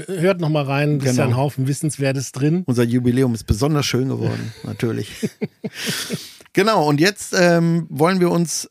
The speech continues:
Speaker 2: ähm, mit dem beschäftigen, was in die Spender reinkommt sozusagen. Weil das immer wieder ja Thema zwischen uns beiden ist,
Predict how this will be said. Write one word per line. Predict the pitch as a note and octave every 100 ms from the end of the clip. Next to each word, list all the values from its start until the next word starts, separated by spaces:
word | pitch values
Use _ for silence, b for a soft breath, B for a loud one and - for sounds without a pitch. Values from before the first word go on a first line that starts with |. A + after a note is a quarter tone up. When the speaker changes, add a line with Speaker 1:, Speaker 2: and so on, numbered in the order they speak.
| -
Speaker 2:
ähm, | D3+ D3 C#3+ C#3+ C#3+ C#3+
mit | D3 C#3+
dem | D#3 F3
beschäftigen, | E3+ F3 - D#3+ D#3
was | E3
in | F3
die | D3
Spender | - E3+ D#3 C#3
reinkommt | D3+ D3 A#2+ G#2+
sozusagen. | A2 B2 A2+ G#2 G2+ G2+ - -
Weil | A#2+ D3
das | E3+ -
immer | F3 F3 F#3
wieder | E3 D#3+
ja | D#3
Thema | C#3 - G3 G3 E3+
zwischen | - D#3+ E3+
uns | D3+ F3 -
beiden | - F3 F3+ F#3+
ist, | A3 -